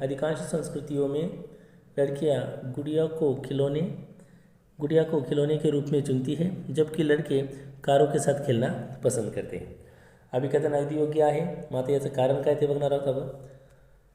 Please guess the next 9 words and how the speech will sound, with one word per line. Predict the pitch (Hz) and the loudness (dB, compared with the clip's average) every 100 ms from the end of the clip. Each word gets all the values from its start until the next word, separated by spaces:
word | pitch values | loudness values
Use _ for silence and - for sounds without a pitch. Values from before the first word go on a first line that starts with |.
| _ _ _ _ _ _ _ _ _ _ - | _ _ _ _ _ _ _ _ _ _ -4
बच्चे | 147 156 196 | 0 2 0
किसी | 190 185 185 | -2 0 0
विशेष | 143 143 175 175 | 0 -2 -2 -2
संस्कृति | 196 190 151 - 160 160 | -2 0 0 -2 -4 -6
के | 160 165 | -4 -4
अपेक्षाओं | 160 143 - 151 151 | -4 -6 -4 -2 -2
के | 151 | -2
आधार | 147 120 143 | -2 0 -2
पर | - 139 123 - | -2 0 0 -4